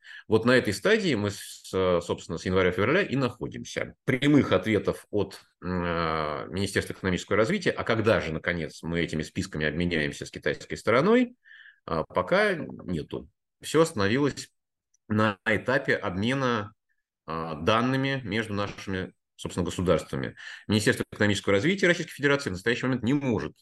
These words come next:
внятно и четко ответить на вопрос, что же про-, происходит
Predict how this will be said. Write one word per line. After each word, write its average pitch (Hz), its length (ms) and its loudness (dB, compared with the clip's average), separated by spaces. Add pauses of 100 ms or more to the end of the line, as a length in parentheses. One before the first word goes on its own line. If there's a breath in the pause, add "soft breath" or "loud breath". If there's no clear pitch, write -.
внятно 101 640 -4
и 80 80 -8
четко - 320 -2
ответить 87 280 -4
на 85 80 -4
вопрос, 160 420 2
что 131 220 2
же 101 100 2
про-, 98 200 0
происходит 101 640 -2